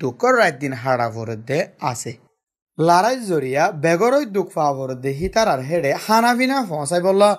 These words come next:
হুকুমত তুককে সুরে মদত করলিও বেশিসা মানছে হানাফিনা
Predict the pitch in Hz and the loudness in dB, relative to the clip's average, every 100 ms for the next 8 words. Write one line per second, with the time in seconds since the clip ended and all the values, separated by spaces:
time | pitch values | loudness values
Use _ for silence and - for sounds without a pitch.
0 | - - 220 233 254 262 285 262 - 147 | -6 -4 -4 0 -2 0 0 -2 -4 -4
1 | 123 196 208 220 156 127 131 - 127 139 | -6 0 2 2 -2 -4 -6 -6 -4 0
2 | 180 196 190 - - 147 170 165 240 233 | 4 4 2 -6 -2 4 4 4 -4 0
3 | 277 285 147 135 131 120 190 190 202 208 | 2 2 -2 -8 -8 0 0 0 0 0
4 | 214 226 | 0 0